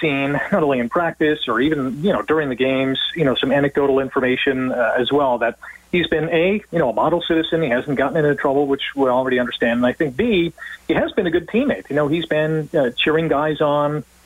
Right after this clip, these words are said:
he's been very supportive of Jeremiah Masoli and supportive of other guys. Um, so I think he's,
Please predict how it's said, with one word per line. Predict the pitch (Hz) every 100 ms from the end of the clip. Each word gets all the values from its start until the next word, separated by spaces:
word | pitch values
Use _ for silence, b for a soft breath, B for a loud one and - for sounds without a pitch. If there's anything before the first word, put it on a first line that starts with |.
| _ - -
he's | 156
been | 143 135
very | 110 135 170
supportive | 160 - 160 156 156
of | 143
Jeremiah | 139 147 143 143
Masoli | 139 - 139 147 120
and | 127
supportive | 160 156 160 156
of | 147
other | 147 147
guys. | 143 139 135 139 139 - B B B -
Um, | 139 127 135 -
so | 175
I |
think | 175 339 370
he's, | - 214 196